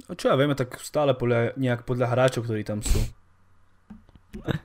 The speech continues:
Speaker 1: Ako nejak
Speaker 2: Jo,
Speaker 1: tak,
Speaker 2: jo,
Speaker 1: ako
Speaker 2: chápu.
Speaker 1: Španielom stá-, Španielom stále fandím, vieš tiež. Ako nemám vyslovene tým, ktorým úplne budem
Speaker 2: Mhm.
Speaker 1: brutálne fandiť, ale väčšinou to sú tie európske
Speaker 2: Aha.
Speaker 1: týmy, vieš.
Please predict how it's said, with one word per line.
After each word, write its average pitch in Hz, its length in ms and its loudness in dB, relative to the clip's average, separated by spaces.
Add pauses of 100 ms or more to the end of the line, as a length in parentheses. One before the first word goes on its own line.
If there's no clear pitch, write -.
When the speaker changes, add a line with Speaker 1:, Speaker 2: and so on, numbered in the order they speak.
(280)
Speaker 1:
Ako 254 140 4
nejak 170 180 8
Speaker 2:
Jo, 127 60 2
Speaker 1:
tak, 123 100 6
Speaker 2:
jo, 104 80 2
Speaker 1:
ako 107 140 -2
Speaker 2:
chápu. 110 320 -4 (340)
Speaker 1:
Španielom 131 560 6
stá-, 123 300 0
Španielom 123 480 2
stále 120 260 0
fandím, 113 380 -4
vieš 107 160 -10
tiež. 113 140 -8 (420)
Ako 135 140 4
nemám 156 180 10
vyslovene 127 320 2
tým, 127 100 2
ktorým 113 300 0
úplne 113 240 -2
budem 110 180 -4
Speaker 2:
Mhm. 101 80 -4
Speaker 1:
brutálne 110 380 -4
fandiť, 127 400 -6
ale 117 220 2 (440)
väčšinou 180 320 2
to 143 60 -4
sú - 100 -8
tie 123 140 2
európske 113 400 0
Speaker 2:
Aha. 120 60 -8
Speaker 1:
týmy, 95 200 -8
vieš. 90 240 -12